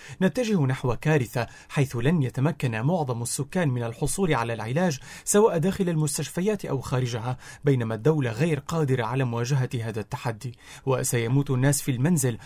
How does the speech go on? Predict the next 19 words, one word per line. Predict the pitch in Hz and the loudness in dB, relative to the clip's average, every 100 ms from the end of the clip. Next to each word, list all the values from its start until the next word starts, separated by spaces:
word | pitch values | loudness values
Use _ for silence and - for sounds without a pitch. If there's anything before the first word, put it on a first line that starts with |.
| - - | -12 -2
أو | 165 | -2
حتى | 240 - | -2 -4
في | - | -2
المستشفيات | 175 156 - 151 - 170 190 - - - | 0 0 -2 -4 -2 2 2 0 -10 -6
بسبب | 139 123 107 131 123 | 0 0 2 2 2
نقص | 131 135 - | 2 0 0
العلاج | 139 110 113 139 123 | -2 -2 2 2 2
المناسب. | 110 113 117 113 120 110 | -2 -2 -2 -2 -2 -2
ولهذا | 113 110 120 117 | -2 -2 -4 -2
السبب | 127 202 180 139 - - - | 0 2 2 0 -4 -12 -4
نحن | 175 185 | 0 2
بحاجة | 175 - 220 185 | 0 2 2 2
إلى | 165 135 | 2 0
الدعم، | 117 139 117 101 - - | 2 0 0 -4 -10 -8
ليس | 143 220 - | -2 0 2
من | 147 117 | 0 0
أجل | 135 123 | -4 -4
إنقاذ | 131 117 - 143 120 | -6 -6 0 2 2
المستشفيات، | 107 131 - 202 - 190 202 202 | -2 -2 -2 -2 -2 0 0 -2